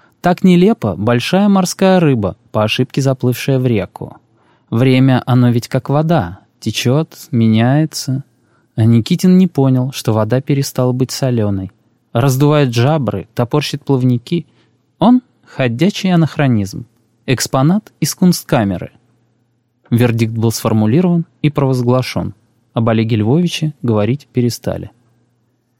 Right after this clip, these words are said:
Мы ели и пили чуть не до рассвета. Я демонстрировал блестящим свою меткость в пистолетной стрельбе.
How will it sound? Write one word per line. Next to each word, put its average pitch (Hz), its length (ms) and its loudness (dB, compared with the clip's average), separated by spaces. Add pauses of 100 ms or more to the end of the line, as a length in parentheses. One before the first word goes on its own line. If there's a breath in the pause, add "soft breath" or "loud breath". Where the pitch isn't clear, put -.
(160)
Мы 113 200 4
ели 107 300 2
и 101 80 0
пили 127 460 0
чуть - 260 -2
не 147 120 4
до 127 100 2
рассвета. 104 640 -2 (400)
Я 131 180 2
демонстрировал 160 680 4
блестящим 123 580 0
свою 113 320 0
меткость 147 460 -2
в - 60 -20
пистолетной 117 560 -2
стрельбе. 104 560 -2